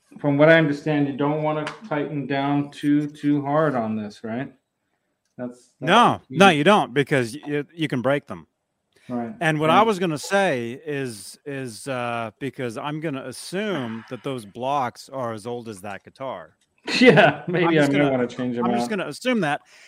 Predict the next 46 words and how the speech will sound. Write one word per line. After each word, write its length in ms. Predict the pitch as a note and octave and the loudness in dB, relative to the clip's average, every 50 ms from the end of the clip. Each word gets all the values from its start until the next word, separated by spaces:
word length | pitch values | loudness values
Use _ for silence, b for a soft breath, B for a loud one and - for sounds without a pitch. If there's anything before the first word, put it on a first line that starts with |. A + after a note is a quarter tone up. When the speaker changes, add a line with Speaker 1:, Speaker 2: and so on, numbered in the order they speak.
| b b b b | b b b b
Speaker 2:
And 160 | b F#3+ E3 | b -6 -4
see, 100 | - F3+ | -4 -4
that's 400 | D#3+ C3+ F3 F#3+ G#3+ B3+ A#3 - - | -4 0 0 2 2 0 -2 -4 -6
the, 220 | G3+ E3 D3+ E3 - | -8 -8 -8 -8 -6
that's 320 | - F#3 G3 A3 G#3+ - - | 0 0 2 2 0 -2 -6
why 340 | F3 F3+ E3+ D#3 D3+ D#3 D3+ | -2 -2 0 0 0 0 0
I, 120 | D3 D3 | 0 -2
I 200 | D3 A#2 C#3 D3+ | -4 -4 -4 -4
was, 280 | D#3 D3+ C#3+ - - C3 | -4 -4 -8 -10 -8 -6
I 100 | D3+ D#3 | -6 -6
was 180 | D3+ D#3 C#3+ | -6 -8 -10
saying, 340 | - - E3 D#3+ D#3 D3+ D3 | -8 -6 -6 -4 -4 -4 -4
"Well, 80 | C#3 C3+ | -6 -6
man, 300 | C#3+ E3 F3 E3+ D3+ D3 | -4 -4 -4 -4 -6 -6
it's, 180 | C#3+ B2 - | -8 -12 -14
it's 200 | - D3+ B2 - | -14 -14 -14 -14
a 60 | B2 | -14
shame 400 | G#2 - - E3+ F3 F3+ F#3 F3+ | -14 -12 -8 -6 -4 -4 -2 -4
that 140 | C#3 A#2+ - | -4 -6 -6
they 80 | - C#3+ | -6 -6
all 140 | C3 A#2+ G#2+ | -6 -6 -8
fell 300 | - - C#3+ B2 A#2+ C#3 | -8 -8 -8 -6 -4 -4
out 340 | E3+ F#3 E3+ B2+ A2+ A2 _ _ _ _ _ - - | -2 -2 -2 -2 -4 -8 _ _ _ _ _ -16 -10
and 220 | C#3+ B2+ B2 B2 | -8 -6 -4 -4
you're 80 | B2+ B2+ | -4 -4
not 240 | B2+ C3 C3+ - - | -4 -6 -8 -10 -10
putting 220 | D3+ D3+ - B2 | -12 -12 -10 -10
them 160 | C3 B2 A#2 | -10 -10 -8
back 280 | A#2 B2+ A#2+ A#2 - - | -8 -8 -10 -10 -10 -10
in 260 | C#3 D3+ D3+ C#3 B2+ | -10 -8 -6 -6 -6
the 80 | A2+ A2+ | -6 -6
way 120 | A2 A#2+ | -8 -8
they've 160 | A#2 A2 A2+ G2 | -8 -8 -10 -10
been 140 | G#2 G#2+ | -10 -12
sitting 400 | G2+ - - E3 E3+ E3+ D3+ A2+ G2+ | -12 -10 -10 -8 -8 -8 -8 -10 -12
for 460 | _ - A#2 G#2+ G2+ G2+ G2+ G2 - _ _ _ _ _ _ _ - | _ -12 -10 -10 -10 -10 -12 -12 -14 _ _ _ _ _ _ _ -12
possibly 560 | - C3+ A#2+ A2+ A2 - - A2 A2 A2 G#2 | -8 -6 -6 -6 -6 -10 -14 -14 -14 -14 -14
thirty 340 | - - B2+ A2 G2+ G#2 G2+ | -12 -12 -12 -10 -12 -12 -14
years." 480 | G2 F#2+ F2+ E2+ D#2+ D#2+ - - - - | -14 -14 -16 -16 -18 -20 -20 -20 -14 -8
Speaker 1:
Right. 520 | - C3 C#3 C#3 C3+ D3 F3 F3 - - - _ _ _ _ _ _ _ _ B2 | 0 4 6 6 6 6 4 0 -4 -12 -16 _ _ _ _ _ _ _ _ -2
Speaker 2:
Because 800 | A#2 B2+ A#2 - - B2+ B2 A#2+ A#2+ A#2 A#2 A2 G2 F#2 - - _ _ | -2 -2 -2 0 0 2 2 2 2 2 0 -2 -4 -8 -14 -16 _ _
there'll 240 | C#3+ C3 C3 B2 G#2 | -6 -2 -2 -2 -2
probably 380 | - - D3 D3+ D3+ D3+ C#3 | -2 -2 0 0 2 0 0
be 240 | A#2+ G#2 A#2+ A#2+ A#2 | -2 -2 -2 -2 -2
some, 440 | A2 - - B2+ A#2 A2 G#2+ G#2+ G#2 | -4 -4 -4 -2 -2 -2 -2 -4 -4
uh, 440 | G#2+ G#2 G2+ G2+ G2 G2 F#2+ F#2 | -6 -6 -6 -8 -8 -8 -10 -12